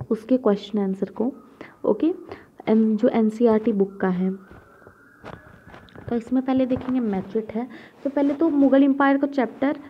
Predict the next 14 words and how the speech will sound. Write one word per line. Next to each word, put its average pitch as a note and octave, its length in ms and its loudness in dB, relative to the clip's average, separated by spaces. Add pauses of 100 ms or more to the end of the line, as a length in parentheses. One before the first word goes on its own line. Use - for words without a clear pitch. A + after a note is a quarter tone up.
(180)
आप A#3 160 -2
लोगों B3 220 4
ने B3+ 100 4
पढ़ा A#3 300 2
ही B3 140 6
होगा। C4 240 4
तो D#4+ 120 0
वो C#4 160 0
जैसे C#4+ 320 -2
कि D4 100 0
देखिए, C4+ 260 0
मनसब, A3 720 0 (520)
मंगोल, G#3+ 560 2 (380)
सिसोदिया C4 640 2